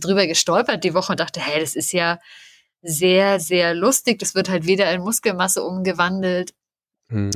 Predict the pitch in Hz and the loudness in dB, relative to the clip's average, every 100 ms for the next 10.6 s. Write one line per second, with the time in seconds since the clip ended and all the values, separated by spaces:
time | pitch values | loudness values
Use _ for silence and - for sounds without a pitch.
0 | 107 180 170 - 196 190 - 190 180 160 | 0 0 -2 -4 -2 0 0 -2 -2 0
1 | 165 165 156 156 240 233 143 151 - - | -2 -2 0 2 2 0 0 0 -2 -4
2 | - 160 151 151 156 175 - - - - | -4 -6 -6 -10 -16 -18 -18 -16 -14 -18
3 | - _ 185 - 208 226 262 320 _ - | -20 _ -2 2 0 0 -6 -10 _ -20
4 | _ - 185 185 180 - 185 180 180 185 | _ -8 -6 -4 -4 -4 -4 -4 -6 -8
5 | 180 - 175 208 196 - 196 185 180 196 | -10 -4 0 0 -2 -2 -2 -2 -2 -2
6 | 185 - 180 214 208 170 - 185 202 208 | 0 2 2 2 -2 -2 -2 -4 -4 -2
7 | 175 180 - - 202 190 190 190 180 190 | -2 -2 -4 -4 -4 -4 -4 -6 -6 -4
8 | 185 180 196 220 196 202 180 185 208 254 | 0 2 2 2 0 0 -2 -4 -2 -2
9 | 240 185 180 - - 208 - 185 170 - | -2 -4 -6 -4 -2 -2 -2 -4 -4 -2
10 | 170 - 254 233 269 | -2 -2 -2 0 -2